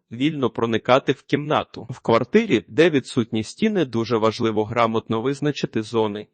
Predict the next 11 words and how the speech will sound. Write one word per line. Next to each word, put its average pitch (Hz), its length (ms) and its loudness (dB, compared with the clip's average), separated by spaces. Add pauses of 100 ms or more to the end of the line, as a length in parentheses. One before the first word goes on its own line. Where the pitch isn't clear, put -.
їх 110 240 -4
потрібно 160 540 -2
чітко - 440 -2
виділити. 101 600 -6 (140)
Зайві 127 380 2
предмети 104 560 -2
з - 100 -16
квартири 110 460 0
потрібно 147 540 -2
буде 107 260 -2
прибрати, 107 680 0